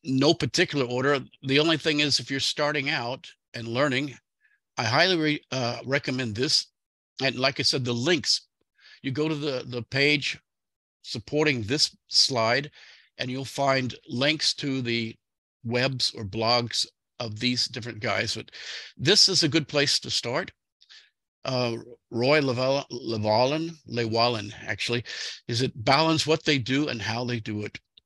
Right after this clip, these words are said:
And, uh, you're probably all familiar with the term voltage balun and current balun, and those terms did not exist before he wrote this document. It was published in the A R R L Antenna Compendium, Volume One. And every year at, uh,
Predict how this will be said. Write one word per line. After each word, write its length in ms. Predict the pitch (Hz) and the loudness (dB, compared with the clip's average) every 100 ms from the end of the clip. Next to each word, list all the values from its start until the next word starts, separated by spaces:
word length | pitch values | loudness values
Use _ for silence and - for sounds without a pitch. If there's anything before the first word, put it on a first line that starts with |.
| _ _ - | _ _ 0
And, 340 | 123 120 117 | 2 2 2
uh, 40 | |
you're 260 | 117 123 127 | 2 2 0
probably 340 | - 165 165 | 2 2 4
all 160 | 131 147 | 2 0
familiar 400 | - 127 143 139 | -2 -2 0 0
with 160 | 127 120 | -2 -6
the 80 | |
term 580 | 117 - 131 127 123 117 - 120 | -8 -4 -2 0 -2 -4 -10 -8
voltage 460 | 107 117 135 127 - | -2 0 0 -2 0
balun 360 | 123 131 139 | -2 -2 -2
and 100 | 120 | -6
current 320 | 101 127 123 113 | -4 -2 -2 -2
balun, 360 | 113 120 135 | 0 0 -2
and 160 | 113 113 - - - - | -4 -6 -14 -20 -20 -2
those 260 | 135 156 - | 2 2 2
terms 380 | 143 139 135 | 2 2 2
did 240 | - 127 127 | 0 0 -2
not 180 | 127 123 | 0 0
exist 480 | 104 113 135 - | 0 0 0 -2
before 360 | - 117 143 139 | -2 -6 -2 0
he 160 | 131 131 | 0 0
wrote 320 | 123 143 - | 2 0 -2
this 240 | 127 131 - | -6 -2 0
document. 640 | 120 131 - 107 127 - _ - - - | 0 -2 -4 -8 -8 -12 _ -18 -18 -8
It 20 | 120 | -2
was 160 | 117 | -2
published 500 | - 143 139 151 - | 2 2 4 4 2
in 120 | 131 | 0
the 180 | 123 120 | 2 2
A 200 | 127 135 | 2 2
R 260 | 127 127 123 | 2 -2 -2
R 240 | 120 120 | -2 0
L 220 | 120 120 117 | 0 0 -2
Antenna 360 | 107 135 127 | -4 -6 -6
Compendium, 680 | - 117 123 120 120 120 113 110 | -6 -6 -2 0 2 2 0 -2
Volume 400 | 113 113 113 101 | 0 2 0 -2
One. 280 | 107 107 117 _ _ _ _ - - _ | -4 -4 -6 _ _ _ _ -20 -20 _
And 80 | - | 2
every 240 | 135 151 151 | 4 6 8
year 400 | 139 151 143 - - | 8 6 4 0 -6
at, 200 | 127 - - | -4 -4 -8
uh, 260 | 127 117 | -4 -2